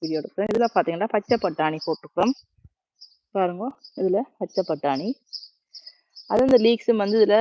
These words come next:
கொம்போஸ்ல போட்டது முளைச்சிருக்குது. அப்படி இந்தியால பக்கம் இதுக்குள்ள ஒரு கூடைக்குள்ள பாத்தீங்கன்னா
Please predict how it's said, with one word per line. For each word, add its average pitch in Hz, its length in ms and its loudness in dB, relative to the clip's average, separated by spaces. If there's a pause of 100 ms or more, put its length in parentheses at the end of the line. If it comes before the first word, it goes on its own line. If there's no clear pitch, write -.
(360)
கொம்போஸ்ல 196 460 0
போட்டது 170 320 -2
முளைச்சிருக்குது. 165 640 -6 (1800)
அப்படி 202 240 -4
இந்தியால 247 320 6
பக்கம் 202 260 0
இதுக்குள்ள 196 400 -2
ஒரு 180 160 -2
கூடைக்குள்ள 170 420 0 (120)
பாத்தீங்கன்னா 160 500 -4